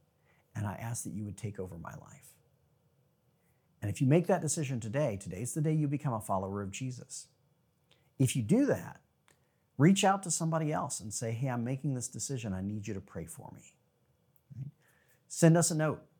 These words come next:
Let us pray for you. W-, once you've made that decision, start to immerse yourself in the life of Jesus. Read his life.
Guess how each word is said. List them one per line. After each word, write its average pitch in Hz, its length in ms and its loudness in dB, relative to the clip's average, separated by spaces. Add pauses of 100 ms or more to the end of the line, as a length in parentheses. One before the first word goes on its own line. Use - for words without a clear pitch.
(120)
Let 127 160 4
us 151 140 2
pray 90 240 -8
for 64 180 -16
you. - 120 -18 (1000)
W-, 165 180 4
once 202 280 4
you've 208 140 4
made 190 260 6
that 170 180 4
decision, 147 560 0 (960)
start - 400 6
to - 160 0
immerse 147 560 8
yourself 131 420 -2
in 117 60 -6
the 101 80 -6
life 101 240 -8
of 87 120 -12
Jesus. - 580 -10
Read 185 420 4
his 143 240 6
life. - 380 -6